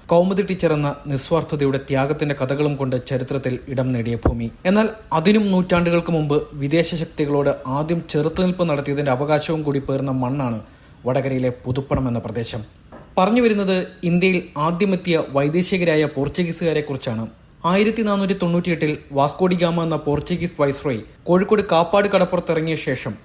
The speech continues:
ശരിക്കും പറഞ്ഞാൽ ഇന്ത്യ എന്ന രാജ്യത്തിന്റെ സ്വത്വം തന്നെ നഷ്ടമാവുകയായിരുന്നു. കച്ചവടത്തിന്റെ പേരിലെത്തിയവർ കളി കാര്യമാക്കിയപ്പോൾ അതിസമ്പന്നമായ നമ്മുടെ രാജ്യം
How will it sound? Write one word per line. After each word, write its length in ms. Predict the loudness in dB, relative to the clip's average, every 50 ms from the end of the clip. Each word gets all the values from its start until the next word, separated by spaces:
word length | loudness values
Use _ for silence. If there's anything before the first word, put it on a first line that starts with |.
| -20 -18 -10
ശരിക്കും 360 | -4 -2 -2 -2 0 -2 -2
പറഞ്ഞാൽ 300 | 0 -2 -2 -2 -4 -4 -6 -8 -6
ഇന്ത്യ 340 | -2 0 0 2 4 4 4
എന്ന 140 | 4 4
രാജ്യത്തിന്റെ 520 | 4 4 4 2 0 -2 -2 0 0 0 -2
സ്വത്വം 500 | -2 -2 -2 -2 -2 0 -2 0 0 0
തന്നെ 140 | 0 0 -2
നഷ്ടമാവുകയായിരുന്നു. 840 | -4 -6 -4 -4 -4 -4 -2 -4 -4 -2 -2 -2 -2 -4 -6 -6 -8 -12 -2 0 0
കച്ചവടത്തിന്റെ 540 | 0 4 2 2 4 4 2 2 0 2 2
പേരിലെത്തിയവർ 560 | 2 2 2 0 -2 0 0 0 0 0 -2 -2 -2
കളി 160 | 0 0 0 2
കാര്യമാക്കിയപ്പോൾ 760 | 2 2 2 2 2 0 -2 0 -2 -2 0 0 -2 -2 -4 -6 -8
അതിസമ്പന്നമായ 840 | -8 -6 -6 -6 -6 -6 -4 -2 0 0 0 0 0 0 0 -2 -2
നമ്മുടെ 280 | -2 -4 -2 -2 0
രാജ്യം 380 | 0 0 -2 -2 -2 -4 -6 -8